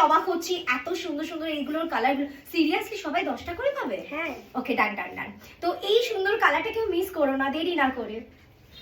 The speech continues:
Speaker 1: চলো, এই হচ্ছে আঁচলের পোর্শনটা। This is the palla portion of the saree। আহ, ये जाएगी, আহ, बहुत ही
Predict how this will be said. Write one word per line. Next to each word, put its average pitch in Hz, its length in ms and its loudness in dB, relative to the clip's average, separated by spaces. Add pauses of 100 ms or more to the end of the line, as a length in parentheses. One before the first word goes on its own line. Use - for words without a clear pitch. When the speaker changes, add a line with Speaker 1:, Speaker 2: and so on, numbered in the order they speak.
(200)
Speaker 1:
চলো, 202 180 2 (280)
এই 370 140 4
হচ্ছে 359 200 0 (100)
আঁচলের 311 380 2
পোর্শনটা। 359 420 -2
This 311 160 -2
is 277 100 -4
the 277 120 2
palla 302 300 4
portion 349 300 0
of 240 100 -4
the 294 160 0
saree। 277 280 0 (380)
আহ, 262 160 6 (120)
ये 339 80 4 (120)
जाएगी, 359 380 6 (240)
আহ, 262 200 4 (600)
बहुत 294 200 0
ही 330 60 -2